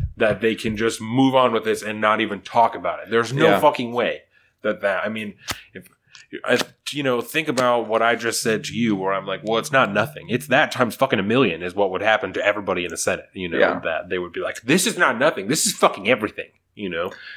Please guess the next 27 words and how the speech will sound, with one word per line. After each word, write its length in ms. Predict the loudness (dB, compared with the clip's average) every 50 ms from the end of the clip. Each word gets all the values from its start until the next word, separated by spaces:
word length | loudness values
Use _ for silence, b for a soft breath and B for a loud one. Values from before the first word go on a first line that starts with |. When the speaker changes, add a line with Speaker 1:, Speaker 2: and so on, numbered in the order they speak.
| B B
Speaker 1:
So 300 | B -2 2 2 2 2
Speaker 2:
Yep. 60 | 2 0
Speaker 1:
I 60 | 0
don't, 240 | 0 0 -2 -4 -8 _ b b b b b _
that 260 | 0 2 4 4 2
is, 520 | 2 0 -2 -2 -4 -4 -6 -8 -8 -10 _ b b b b b b b b
Speaker 2:
And 160 | 2 4 4
Speaker 1:
that's 200 | 4 2 2 0
Speaker 2:
that 60 | 0 2
Speaker 1:
not 40 | 4
Speaker 2:
could 120 | 4 4 4
Speaker 1:
even 160 | 2 2 2
an 120 | 2 4
option 560 | 4 6 4 4 2 0 -4 -6 -6 -8 -12 -18 -20 -20 _ _
for 160 | -4 -2 -2
them 220 | 0 -2 -4 -4
to 80 | -8 -12
do. 400 | -12 -10 -8 -8 -6 -6 -8 -10 -12 -14 -20 -20 _ _ -2
Speaker 2:
politically. 440 | 2 4 6 6 4 4 2 0 0
Speaker 1:
At 40 |
least, 280 | 0 0 0 -2 -4 -2
uh, 440 | -2 -2 0 0 0 0 -2 -2 -4 -6 -12 _ _ -10 -10 -10 -8 -4
yeah, 340 | 0 2 4 4 6 6
I 120 | 6 6 6
mean, 260 | 4 4 2 0 0
just 380 | 2 2 2 2 0 -4 -8 -14 _ _ _ _ _ _ _ _ _ _ _ _ _ _ _ _ _ _ _ _ _ -4
publicly, 840 | 0 2 4 4 2 2 -2 -4 -4 -6 -12 -12 -12 -16 -20 -20